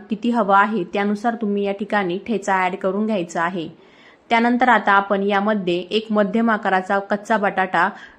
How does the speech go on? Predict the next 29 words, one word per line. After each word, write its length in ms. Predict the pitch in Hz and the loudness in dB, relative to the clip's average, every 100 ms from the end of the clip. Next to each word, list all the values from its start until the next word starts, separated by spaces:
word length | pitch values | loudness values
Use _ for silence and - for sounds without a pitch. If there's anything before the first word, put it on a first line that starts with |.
| _ | _
किसणीने 420 | 226 202 226 226 226 | -6 -2 0 0 2
डायरेक्ट 420 | 208 185 208 - | 2 2 -2 -4
किसून 320 | 214 - 190 | -6 -4 -4
यामध्ये 440 | 196 196 196 190 | -2 0 0 0
ॲड 200 | 226 190 180 | 0 0 0
केलेला 320 | 180 170 165 | -2 0 2
आहे. 280 | 175 190 170 180 - _ _ _ _ - | 0 0 -6 -10 -20 _ _ _ _ -6
बटाटा 400 | 202 214 226 240 | 0 2 2 2
किसून 360 | 233 220 226 214 | 0 -2 0 2
झाल्यानंतर 600 | 214 196 202 220 208 175 | 2 2 2 0 0 0
आपण 340 | - - 220 | 0 0 -2
त्याला 240 | 220 185 185 | 0 2 2
दोन 260 | 185 208 | 2 0
ते 120 | 208 | 0
तीन 240 | 220 220 220 | -2 -2 0
पाण्याने 460 | 208 180 196 190 175 | 0 0 0 -2 0
व्यवस्थित 500 | 202 196 208 233 196 | 0 0 -2 -4 -4
असं 240 | 196 220 | -4 -4
धुवून 240 | 208 202 | -2 0
घेतलेलं 400 | 196 190 190 185 196 | -2 -4 -2 0 2
आहे, 300 | 214 202 180 - - - | 2 -2 -6 -10 -12 -2
म्हणजे 220 | 202 220 | 0 2
हा 140 | 226 | 2
बटाटा 460 | 208 202 208 208 175 | 2 2 0 0 0
या 140 | 185 | 0
ठिकाणी 420 | 190 214 208 190 | -2 -2 -2 -2
काळा 320 | 214 214 180 170 | 0 2 4 2
पडला 340 | 175 175 165 | -2 -2 -4
नाही. 360 | 160 175 160 | -4 -6 -8